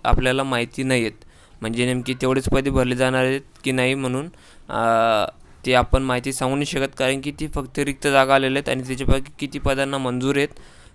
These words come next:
तर तेही आपल्याला बघावं लागेल. तर, अ, जर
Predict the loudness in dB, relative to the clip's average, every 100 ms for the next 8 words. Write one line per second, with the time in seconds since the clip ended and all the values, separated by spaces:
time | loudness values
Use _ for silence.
0 | -4 -4 0 0 2 6 6 6 2 4
1 | 4 4 2 -2 -4 0 0 -2 -6 -16
2 | -8 -4 -2 -4 -2